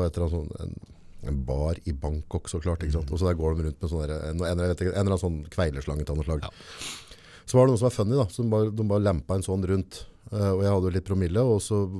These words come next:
Speaker 1: var jeg på en måte, jeg var ikke forberedt på det. Så det jeg oppdager er at jeg får noe tyngde på meg, så ser jeg trynet på en sånn slange,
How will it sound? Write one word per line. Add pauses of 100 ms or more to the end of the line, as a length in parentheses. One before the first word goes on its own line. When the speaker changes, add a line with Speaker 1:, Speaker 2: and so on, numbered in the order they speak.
Speaker 1:
var
jeg
på
en
måte,
jeg
var
ikke
forberedt
på
det. (680)
Så
det
jeg
oppdager
er
at
jeg
får
noe
tyngde
på
meg,
så
ser
jeg (500)
trynet
på
en
sånn
slange,